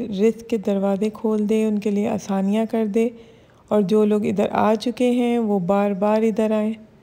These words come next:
आमीन। अल्हम्दुलिल्लाह, इधर से हम अपने सफ़र का आगाज़ करते हैं। सबसे पहले हम पेट्रोल डलवाएंगे। इधर जो पेट्रोल है वो पाकिस्तान से चार गुना सस्ता है, बल्कि इससे ज़्यादा ही होगा।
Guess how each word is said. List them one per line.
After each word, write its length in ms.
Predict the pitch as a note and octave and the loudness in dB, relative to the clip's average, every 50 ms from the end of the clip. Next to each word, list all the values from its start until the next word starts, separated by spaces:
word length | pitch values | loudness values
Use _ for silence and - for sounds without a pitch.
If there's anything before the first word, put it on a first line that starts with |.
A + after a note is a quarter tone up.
| - _ _ - | -20 _ _ 0
आमीन। 540 | G#3 G3+ F#3+ F#3+ G3 G3 G3+ G#3 A#3 C#4 C#4+ - - - - - _ _ - - - - - _ - - - - - - | 0 2 2 2 2 2 2 2 0 -2 -4 -10 -18 -20 -20 -20 _ _ -20 -20 -20 -20 -20 _ -20 -20 -20 -20 -4 4
अल्हम्दुलिल्लाह, 880 | - A#3+ A#3 B3 B3+ C4+ C#4 C4+ C#4 C4 C4 C4+ C4 C4 C4 B3+ B3+ B3+ | 6 8 8 8 8 6 6 6 6 6 6 6 6 6 4 4 4 4
इधर 260 | - A3+ A3 A3 A3+ | 4 4 4 4 2
से 140 | G#3+ - A3+ | 2 2 0
हम 140 | A3 G#3+ G#3+ | 2 2 2
अपने 240 | G#3+ G#3 A3 G#3+ G#3 | 0 2 0 0 0
सफ़र 360 | - - G3+ F3+ A3 G#3+ G#3+ | 0 -2 0 2 2 0 2
का 140 | G#3 A3 G#3 | 2 0 0
आगाज़ 460 | G3 F#3+ F3+ G3 G3 G3 G#3+ A3+ - | 0 0 0 0 0 0 0 -2 0
करते 340 | - B3 A#3+ A#3 - A#3+ A#3+ | 0 0 0 2 2 2 2
हैं। 200 | A#3+ A#3+ A#3 C#4 - - - - - - - - - - - - - _ _ - | 4 2 2 0 -4 -8 -18 -20 -20 -20 -20 -20 -20 -20 -20 -20 -20 _ _ 2
सबसे 360 | - C4 C#4 C#4 - - C#4 C4+ | 4 4 4 4 4 4 4 6
पहले 360 | - B3 A#3 A3+ A3+ A3 A3 A3 | 6 4 4 6 4 4 2 2
हम 320 | A3 G#3+ G#3+ G#3 G#3+ A3 A3 | 2 2 2 2 0 -2 0
पेट्रोल 460 | - G3+ G3 - G3 F#3+ G3 G3 F#3+ | -2 -4 -2 0 0 2 2 2 2
डलवाएंगे। 600 | G#3+ A3+ A#3 A#3+ B3 B3 A#3+ A#3+ A#3+ B3+ C4 D4 - - - - - - - - _ - - - _ _ _ - _ | 2 2 4 4 4 4 4 4 4 2 0 0 -4 -10 -20 -20 -20 -20 -20 -20 _ -20 -20 -20 _ _ _ -16 _
इधर 300 | - G#3 G3+ B3 C4+ C#4 | 0 2 6 6 6 6
जो 140 | B3 C4 C#4 | 6 4 4
पेट्रोल 480 | A3+ B3+ A#3 A#3+ - G#3+ G#3+ G#3+ G#3+ G#3 | 4 4 2 4 2 2 2 2 2 0
है 60 | G#3+ | 0
वो 100 | G#3 A3 G#3+ | -2 -2 -2
पाकिस्तान 640 | - G#3+ G#3+ G#3 G#3+ G3+ F#3+ - G#3 G#3 G3+ G3+ G3 | 0 -2 -2 -2 -4 -8 -6 -4 -4 -2 -2 -2 -4
से 160 | F#3 - A3 G#3+ | -4 -2 -4 -4
चार 500 | - - - A3 A3 A3 A3 A3+ A3 A3 | -4 -4 -2 -2 0 2 0 0 0 -2
गुना 320 | F#3 G#3+ G#3 G3+ G3+ G#3+ G#3 | -2 -2 -2 -2 0 -2 -2
सस्ता 400 | G3+ - G#3 G3 - G3 - G#3+ G#3 | -4 -4 -8 -8 -8 -8 -6 -6 -4
है, 280 | G#3 G3+ G#3+ G#3+ A#3 G#3+ | -4 -4 -4 -4 -6 -4
बल्कि 300 | - G#3+ G3+ F3+ A3 A3 | -4 -4 -2 -2 -2 -2
इससे 300 | - G3 - - G#3 G3 | -2 -4 -4 -4 -4 -2
ज़्यादा 340 | F3+ F#3 F#3 F#3 F3+ F3+ G3 | -2 -2 -2 -2 -2 0 0
ही 120 | G#3 G#3 G#3+ | 0 2 2
होगा। 320 | G#3+ G#3 F#3+ G#3+ A3+ | 0 0 0 -2 -4